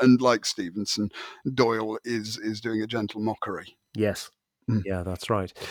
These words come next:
Speaker 2: I mean,
Speaker 1: Mm.
Speaker 2: the other, the, the, the love triangle bit, as you say, that's a central part of Pavilion on the Links as well.
Speaker 1: Mm.
Speaker 2: That, that is an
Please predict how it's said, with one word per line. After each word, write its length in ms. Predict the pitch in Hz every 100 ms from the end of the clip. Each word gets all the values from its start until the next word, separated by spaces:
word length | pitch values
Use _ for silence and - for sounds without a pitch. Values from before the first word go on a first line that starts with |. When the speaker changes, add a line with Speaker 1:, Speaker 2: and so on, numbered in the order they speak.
| -
Speaker 2:
I 80 | 170
mean, 140 | 165 160
Speaker 1:
Mm. 40 |
Speaker 2:
the 100 | 175
other, 160 | 180 165
the, 160 | 156
the, 180 | 135 139
the 140 | 127
love 180 | 139 151
triangle 400 | - 139 120 107
bit, 320 | 92 95 76
as 240 | 101 101 104
you 100 | 101
say, 280 | - 104 90
that's 320 | 85 - -
a 60 |
central 360 | - 113 101 101
part 320 | - 98 -
of 160 | 95 -
Pavilion 320 | 110 95 87
on 100 | 80
the 120 | 85
Links 260 | 87 92 -
as 140 | 95
well. 80 | 135
Speaker 1:
Mm. 260 | 143 139 107 -
Speaker 2:
That, 160 | 117 117 -
that 180 | 110 -
is 280 | - 107 92
an 240 | - 104